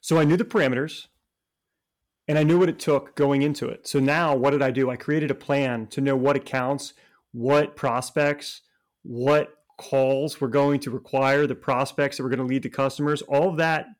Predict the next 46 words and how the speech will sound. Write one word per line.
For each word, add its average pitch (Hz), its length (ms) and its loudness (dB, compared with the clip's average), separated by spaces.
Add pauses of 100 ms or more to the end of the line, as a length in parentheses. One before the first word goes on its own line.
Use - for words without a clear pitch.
came 165 300 0
from 135 160 -4
sales 151 240 -2
envy. 156 320 -4 (1200)
And 151 100 2
I'm 160 60 4
happy 175 140 4
to 165 80 4
say 180 180 4
that 139 80 0
the 120 60 -2
next 156 280 -2
year, 165 140 4
I 143 100 4
actually 143 200 -2
won 143 120 0
Salesman 143 360 0
of - 20 0
the 131 60 0
Year 147 100 2
at 143 80 -2
the 127 60 -6
organization, 123 680 -2
and 123 100 -4
I - 20 -4
was, 113 280 -8
uh, 120 320 -8 (120)
able 143 200 0
to 143 60 0
earn 135 140 -2
a 127 60 -4
trip 143 220 -4
to 131 60 -4
Australia, 123 600 -6
a - 40 -18
very, 135 280 0
very 139 180 0
difficult 131 320 -6
trip - 160 -8
to - 80 -14
earn 123 300 -4
based 127 260 -4
on, 120 400 -4
um, 113 160 -12
certain 135 220 -4
objectives. 120 560 -8